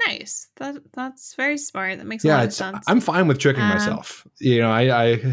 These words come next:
Speaker 1: That's the key.
Speaker 2: Isn't it? <laughs> I think it is.
Speaker 1: Yeah, just doing intense acts of mental gymnastics.
Speaker 2: That's the, that's the trick. That's the, <laughs> that's the ticket. Uh, so did you have anything else before we moved into tips and stuff like that?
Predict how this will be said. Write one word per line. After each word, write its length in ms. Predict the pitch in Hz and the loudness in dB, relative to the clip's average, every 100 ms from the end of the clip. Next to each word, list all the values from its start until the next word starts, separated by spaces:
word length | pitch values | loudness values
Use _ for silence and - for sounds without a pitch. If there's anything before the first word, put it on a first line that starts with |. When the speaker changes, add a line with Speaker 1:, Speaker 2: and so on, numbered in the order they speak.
| 131 - 220 | -4 -6 -4
Speaker 1:
That's 320 | 294 - - - _ | -4 -6 -18 -20 _
the 80 | 196 | -12
key. 300 | 202 196 247 | -10 -6 0
Speaker 2:
Isn't 220 | 127 139 | 2 4
it? 220 | 151 180 - | 2 0 -4
<laughs> 20 | 135 - - - | -4 -4 -10 -2
I 80 | 135 | 0
think 220 | 156 160 | 2 2
it 80 | 135 | 2
is. 240 | 117 110 - 277 233 _ | 2 0 -2 -8 -8 _
Speaker 1:
Yeah, 200 | - 240 180 - - | -2 0 0 -4 -12
just 240 | 208 202 202 202 _ | -10 -8 -10 -12 _
doing 360 | 214 214 208 | -2 0 0
intense 640 | 202 - 208 208 - 214 - | -2 -2 -2 -2 -2 -6 -4
acts 320 | - 208 240 | -2 -2 -4
of 120 | 190 196 | -8 -4
mental 260 | 196 196 | -6 -6
gymnastics. 920 | 202 185 185 220 - 85 202 - - - | -8 -6 -2 -2 -4 -10 -10 -12 -8 -2
Speaker 2:
That's 500 | 117 117 - - - | 0 0 0 -4 0
the, 460 | 123 120 120 123 - - | 2 4 4 2 -2 -6
that's 240 | 139 135 - | -2 -2 -4
the 80 | |
trick. 500 | 135 - 156 - - - | -4 0 0 0 -6 -6
That's 260 | 123 123 | -4 -4
the, 260 | - 120 117 - | 0 2 2 2
<laughs> 40 | |
that's 240 | 156 151 - | 0 0 -2
the 60 | |
ticket. 380 | 127 143 131 107 - | 0 0 2 -2 0
Uh, 180 | 143 143 | 2 2
so 720 | 139 - - - - 196 185 | -2 -4 -4 -4 -2 2 2
did 240 | 185 156 | 0 0
you 100 | 202 | 2
have 500 | 226 196 196 190 180 175 - - _ _ _ _ | 2 2 2 2 0 -4 -16 -20 _ _ _ _
anything 220 | 156 160 160 | 0 2 4
else 140 | 151 | 2
before 300 | 151 135 143 | 0 0 2
we 60 | 139 | 4
moved 180 | 135 131 | 4 4
into 140 | 131 | 2
tips 320 | 117 - 139 - | 2 -2 -2 -2
and 120 | 147 | -2
stuff 260 | - 151 | -2 -2
like 180 | 151 151 | 0 -2
that? 300 | 160 156 156 | 0 2 2